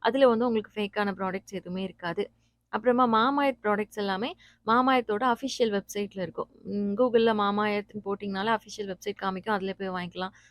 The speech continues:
Aqualogica-க்குமே அதே மாரி தான். Aqualogica-ஓட அஃபிஷியல் வெப்சைட்ல போய் வாங்கிக்கலாம். Indus Valley பிராண்டோடலாம் Google-ல போயிட்டு நீங்க Indus Valley-ன்னு போட்டிங்கன்னா, டைரக்ட்டா Indus Valley-யோட அஃபிஷியல் வெப்சைட் காமிக்கும். அதுக்குள்ள போயிட்டு வாங்கிக்கலாம். இந்த மாதிரி எல்லா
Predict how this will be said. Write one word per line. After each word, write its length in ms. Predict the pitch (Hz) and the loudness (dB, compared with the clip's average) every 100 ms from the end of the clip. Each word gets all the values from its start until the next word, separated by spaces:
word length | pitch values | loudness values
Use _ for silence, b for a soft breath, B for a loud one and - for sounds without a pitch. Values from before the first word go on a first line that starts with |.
| b | b
Aqualogica-க்குமே 920 | 214 269 269 247 220 220 208 196 226 233 | 0 4 4 4 -2 -4 -4 -4 -4 -2
அதே 200 | 190 190 | -2 -4
மாரி 260 | 185 170 | -4 -4
தான். 140 | 180 - | -4 -6
Aqualogica-ஓட 720 | 196 208 202 196 190 185 247 | -2 0 0 -6 -6 -2 0
அஃபிஷியல் 400 | 240 214 - 202 | 0 -4 -6 -4
வெப்சைட்ல 440 | 185 - 208 196 190 | -4 -6 -6 -6 -6
போய் 200 | 185 185 | -6 -6
வாங்கிக்கலாம். 420 | 180 180 180 196 _ _ _ - | -6 -6 -8 -8 _ _ _ -2
Indus 260 | 247 285 277 | 4 4 4
Valley 300 | 240 226 220 | 4 2 2
பிராண்டோடலாம் 760 | 208 208 202 202 190 190 247 - b b - | 0 0 0 0 0 -2 -2 -4 b b -2
Google-ல 340 | 254 262 240 233 | 0 4 4 2
போயிட்டு 260 | 220 214 | 0 0
நீங்க 180 | 233 214 | 0 0
Indus 260 | 214 240 226 | -2 -4 -4
Valley-ன்னு 320 | 220 214 208 | -2 -2 -2
போட்டிங்கன்னா, 440 | 202 196 196 240 302 - | -4 -4 -4 -4 -4 -4
டைரக்ட்டா 380 | 202 202 202 240 | -2 -2 0 -2
Indus 260 | 214 214 214 | -2 -4 -4
Valley-யோட 360 | 202 190 196 233 | -4 -2 0 0
அஃபிஷியல் 360 | 208 - 196 | -2 -8 -6
வெப்சைட் 320 | 190 - 196 | -6 -6 -10
காமிக்கும். 380 | - 185 180 - - | -6 -8 -8 -6 -2
அதுக்குள்ள 360 | 220 226 202 | -2 -2 -4
போயிட்டு 280 | 185 180 185 | -4 -10 -10
வாங்கிக்கலாம். 480 | 180 180 175 196 185 b b b | -8 -8 -8 -8 -10 b b b
இந்த 220 | 247 285 285 | 0 2 4
மாதிரி 320 | 247 226 233 - | 2 2 0 -2
எல்லா 260 | 202 220 | 0 2